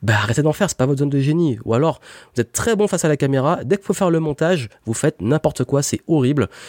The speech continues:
Et du coup, bah, vous, vous ruinez la qualité de votre vidéo. Bah, votre zone de génie n'est pas le montage.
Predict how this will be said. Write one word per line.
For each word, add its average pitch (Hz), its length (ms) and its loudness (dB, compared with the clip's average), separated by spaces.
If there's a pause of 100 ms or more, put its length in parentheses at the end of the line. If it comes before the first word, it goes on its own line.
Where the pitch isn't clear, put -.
Et 127 140 0
du 120 140 -2
coup, 151 260 2
bah, 113 220 2
vous, 113 200 -6
vous 120 440 -2
ruinez 160 360 2
la 139 160 0
qualité 135 380 -2
de 127 60 -2
votre 117 240 -2
vidéo. 107 340 -2 (420)
Bah, 127 320 2 (460)
votre 113 220 0
zone 131 160 2
de 120 100 4
génie 123 220 2
n'est 185 80 2
pas 131 100 0
le 139 80 2
montage. 180 540 0